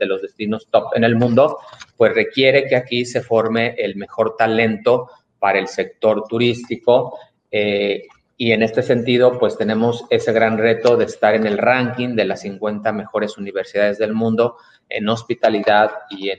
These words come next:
turismo. Hoy en día, en este ranking no hay ninguna universidad latinoamericana. Hay universidades de Estados Unidos, de Suiza, de Inglaterra, incluso de Corea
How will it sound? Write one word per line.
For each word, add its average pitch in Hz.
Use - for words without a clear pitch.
turismo. 113
Hoy 110
en 110
día, 110
en 104
este 107
ranking 117
no 107
hay 104
ninguna 110
universidad 110
latinoamericana. 113
Hay 107
universidades 104
de 104
Estados -
Unidos, 113
de 92
Suiza, 110
de 101
Inglaterra, 113
incluso 101
de 98
Corea 117